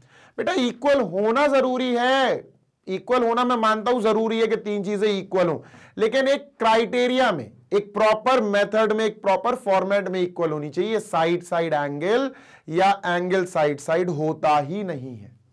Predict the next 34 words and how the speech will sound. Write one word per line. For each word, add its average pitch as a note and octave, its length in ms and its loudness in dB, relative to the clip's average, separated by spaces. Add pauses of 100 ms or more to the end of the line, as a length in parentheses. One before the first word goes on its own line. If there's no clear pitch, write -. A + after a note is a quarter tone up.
(1000)
तो C#3 60 -8
ये D#3 120 -4
कॉन्ग्रुएंसी D3+ 640 -4
हो C#3+ 180 -4
ही C3+ 120 -4
नहीं A#2 140 -10
रही। G2+ 160 -16 (320)
तो G3 80 -4
ये F#3+ 200 -2
दोनों A3 360 0
ट्रायंगल G#3 420 0
कॉन्ग्रुएंट D#3+ 680 -4
नहीं A#2 320 -10
हो G#2 160 -14
सकते F3 540 -14 (160)
अपने C#3+ 460 -10
as A#2+ 120 -4
of G2+ 40 -14
now। G#2+ 340 -16 (920)
फिर G3+ 200 -2
क्या G#3 160 2
करेंगे? G3 320 -4
तो C4 140 -6
यहां A#3 360 2
पर D4+ 140 2
यार D4+ 160 2
तुम्हें D4+ 220 -2
थोड़ी D4+ 160 0
खुराफात G#3+ 640 2
चलानी G3 320 2
पड़ेगी। D#3+ 320 0
क्या F3+ 200 0
खुराफात? E3+ 460 0
सुनो, B2 280 -8